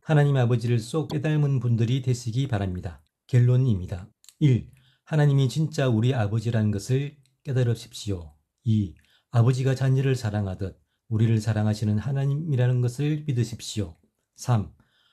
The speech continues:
하나님은 우리에게 아낌없이 주기 원하신다는 것을 깨닫고 믿음으로 기도하십시오. 이 세 가지로 하나님의 사랑을 깨닫고 확신하여 하나님을 뜨겁게 사랑하십시오. 형제와 이웃과 원수까지 사랑하여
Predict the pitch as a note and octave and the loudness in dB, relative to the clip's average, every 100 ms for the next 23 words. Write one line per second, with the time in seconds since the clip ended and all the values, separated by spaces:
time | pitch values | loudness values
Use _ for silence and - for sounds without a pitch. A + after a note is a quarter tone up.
0 | _ E3 D#3 D3 D3 C3+ A2+ A#2+ G#2+ A#2+ | _ 2 4 4 4 2 2 2 2 0
1 | B2+ - A2+ G#2+ - - G#2 - A#2+ G#2+ | -4 -4 -2 -2 -4 -6 -6 -4 -6 -4
2 | G2+ G#2 G#2+ - G#2+ G2+ G2+ G2 B2 A2+ | -2 -2 -2 -2 -4 -2 -4 -2 -2 -2
3 | A2+ G2 _ G2+ A2 C3+ _ _ _ _ | -6 -8 _ -6 -4 -4 _ _ _ _
4 | - D3 D3+ C#3 C#3+ C3 B2+ A#2 - G#2+ | 0 4 4 4 0 -2 -2 -2 -2 -8
5 | - - F2 D2 _ _ _ _ - C3+ | -10 -12 -12 -14 _ _ _ _ -2 -2
6 | B2 A2+ B2 A#2+ B2 G#2+ B2 A#2+ A2+ A2 | 0 2 2 2 0 0 2 2 2 0
7 | A2 G#2+ A#2 C3 - - B2+ D3 - - | -2 0 2 0 -6 -12 -6 -6 -8 -8
8 | G#2 F2+ - - - D3 A2 G2 B2+ D3 | -6 -6 -10 -10 -4 0 0 2 0 -2
9 | - - _ C3 B2 A2+ A2+ A2 D3+ D#3+ | -10 -20 _ 0 2 4 2 0 -6 -6
10 | - D#3 D3+ C3 A2+ G#2 G#2+ - - F2+ | -6 -4 -2 -2 -2 -2 -4 -12 -10 -10
11 | - _ - C3 A#2+ A#2 A2+ A#2 D3 A#2+ | -12 _ 2 4 4 2 2 0 0 0
12 | - - A2 A#2 G#2+ G#2 - - G#2+ G2 | -2 -4 -2 0 0 -2 -4 -4 -4 -4
13 | A2 A2+ G#2 G#2 G2+ F#2+ G#2 | -6 -4 -2 -2 -4 -2 -4